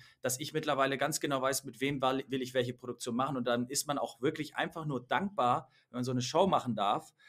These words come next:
Und das sind einfach nur nette, coole Leute, die sich gegenseitig pushen und supporten wollen. Und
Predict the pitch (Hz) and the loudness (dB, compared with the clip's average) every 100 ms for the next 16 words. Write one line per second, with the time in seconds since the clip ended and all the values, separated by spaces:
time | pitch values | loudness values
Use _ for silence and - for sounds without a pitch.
0 | - - 127 135 151 165 175 160 139 156 | -20 -4 -2 -2 0 0 0 -2 -2 -2
1 | 165 151 156 156 - 156 143 147 156 131 | 0 0 -2 -6 -2 0 2 2 0 -6
2 | 123 123 147 147 139 127 123 151 151 131 | -8 -6 -6 -4 -4 -4 -6 -8 -4 -4
3 | 123 - 135 151 120 110 110 | -4 -2 -2 0 -2 -2 -2